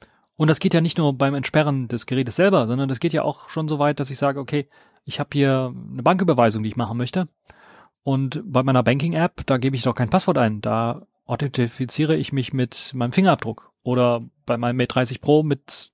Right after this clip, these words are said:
der Gesichtserkennung. Und all diese neuen, modernen Authentifizierungsmethoden werden bei Linux aktuell nicht unterstützt.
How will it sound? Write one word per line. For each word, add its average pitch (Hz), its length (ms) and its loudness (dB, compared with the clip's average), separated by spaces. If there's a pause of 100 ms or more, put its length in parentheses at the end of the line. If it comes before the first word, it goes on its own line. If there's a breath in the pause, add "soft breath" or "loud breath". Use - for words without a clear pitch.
(140)
der 131 100 -4
Gesichtserkennung. 147 540 0 (2500)
Und 143 360 0
all 175 200 6
diese 170 500 4 (140)
neuen, 147 560 4
modernen 156 520 2
Authentifizierungsmethoden 151 1160 0
werden 135 220 2
bei 120 80 2
Linux 131 360 -2
aktuell 123 560 -4 (240)
nicht 113 360 -4
unterstützt. 135 580 -4